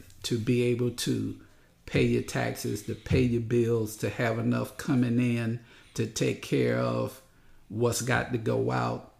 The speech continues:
so on and so forth. And like anything else, I can't make you do anything, but I've armed you with the tool, I've reinforced.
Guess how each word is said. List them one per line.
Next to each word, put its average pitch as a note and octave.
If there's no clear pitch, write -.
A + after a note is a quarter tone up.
so -
on A#2+
and A2+
so D#3+
forth. -
And A#2
like A#2
anything A#2+
else, D3
I -
can't C3
make A#2+
you D3+
do G#2+
anything, F#2+
but A#2+
I've A#2
armed C#3
you A2
with B2+
the B2
tool, B2
I've G#2+
reinforced. B2+